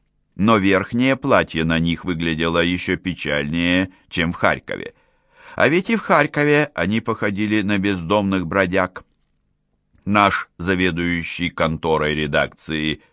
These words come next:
Калманс возмутился появлением в респектабельной редакции двух подозрительных неизвестных. "Вам что? Вы куда?" Полами распахнутой шубы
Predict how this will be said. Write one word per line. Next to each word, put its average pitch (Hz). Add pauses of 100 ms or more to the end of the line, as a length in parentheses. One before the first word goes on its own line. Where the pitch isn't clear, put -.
(140)
Калманс 85 (480)
возмутился 143
появлением 95
в 87
респектабельной 82
редакции 82 (380)
двух 113
подозрительных 90
неизвестных. 80 (920)
"Вам 107
что? 82 (1300)
Вы 110
куда?" 123 (1120)
Полами 131
распахнутой 98
шубы 85